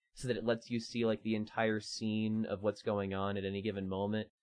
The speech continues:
It reminds me of those scenes of Blade Runner where, uh, it would just be focusing on, like, the environment and the storytelling of, like, uh, the, the,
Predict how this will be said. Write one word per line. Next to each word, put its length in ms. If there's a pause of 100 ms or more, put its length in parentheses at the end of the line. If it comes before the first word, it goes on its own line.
(120)
It 80
reminds 420
me 60
of 100
those 200
scenes 260
of 180
Blade 280
Runner 420 (300)
where, 720
uh, 520
it 80
would 140
just 180
be 140
focusing 460
on, 160
like, 240
the 100
environment 720 (340)
and 120
the 60
storytelling 760
of, 100
like, 240 (400)
uh, 320
the, 260
the, 500